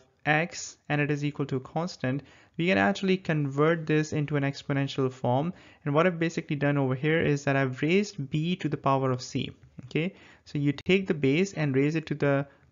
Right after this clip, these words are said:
power of the, uh, raise it to the constant on the right hand side of the equation. It becomes b raised to power c, and that is equal to x. So this is what we are going to deploy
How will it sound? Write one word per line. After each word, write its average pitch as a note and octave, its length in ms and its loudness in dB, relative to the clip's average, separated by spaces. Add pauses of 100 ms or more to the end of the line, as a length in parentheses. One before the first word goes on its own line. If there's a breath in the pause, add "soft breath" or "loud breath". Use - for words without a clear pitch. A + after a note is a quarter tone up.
power D3+ 480 2
of C3+ 220 2 (100)
the, B2 500 0 (140)
uh, - 80 -8 (160)
raise D3 380 0
it D#3 260 -2 (320)
to C3+ 320 0
the C3 80 2
constant D#3+ 500 -2
on C3+ 60 0
the B2+ 80 0
right C3+ 180 2
hand C#3+ 160 -2
side C3 240 0
of B2+ 120 -2
the B2 60 2
equation. D3+ 360 -2
It D3 120 -2
becomes C3+ 400 -4
b D3 220 -2
raised C3+ 200 -2
to - 60 -20
power B2 280 2
c, G3 440 -2 (420 loud breath)
and C#3 380 2
that D3 280 2
is C#3 240 -2
equal C3 460 0
to B2+ 320 -2
x. - 480 -6
So - 120 -4
this D3 220 -4
is F3+ 120 -4
what D3 220 -2
we C#3 120 -2
are C3 40 -2
going C3 220 -2
to C3 80 -6
deploy B2+ 500 0